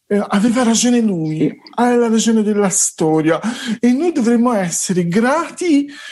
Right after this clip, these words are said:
Speaker 1: fino alla commozione alle persone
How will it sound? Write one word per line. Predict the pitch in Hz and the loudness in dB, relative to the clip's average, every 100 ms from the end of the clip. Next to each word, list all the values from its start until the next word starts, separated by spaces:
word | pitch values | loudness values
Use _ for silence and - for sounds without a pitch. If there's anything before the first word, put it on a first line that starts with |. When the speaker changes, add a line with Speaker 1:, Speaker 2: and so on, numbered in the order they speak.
| - | -14
Speaker 1:
fino | - - 339 | -8 -4 0
alla | 320 269 | 0 0
commozione | 233 226 220 214 220 - 202 175 | 0 2 4 2 0 -2 -2 0
alle | 170 185 | 0 0
persone | 202 214 202 - - 226 233 247 254 247 | 0 0 -2 -4 -2 2 2 2 0 -2